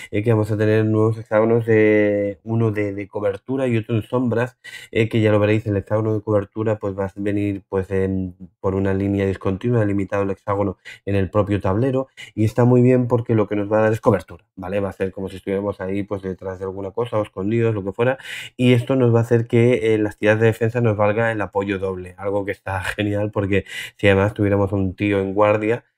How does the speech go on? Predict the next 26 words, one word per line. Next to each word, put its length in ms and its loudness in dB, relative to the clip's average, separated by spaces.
¿vale? 240 2
Pues 180 0
vamos 300 0
a 100 0
ir 180 2
a, 180 2
a 200 -2
pito, 400 -2
¿eh? 120 0
Para, 380 -6
para 220 -14
fallar, 400 -2
¿vale? 240 -2
O 40 -2
sea 200 -4
que, 320 -8
que 80 -20
está 420 -2
muy 300 -2
bien, 340 -6
¿vale? 200 -8
Vamos 220 -10
a 100 -8
tener 260 -6
una 180 -8
cosa 340 -8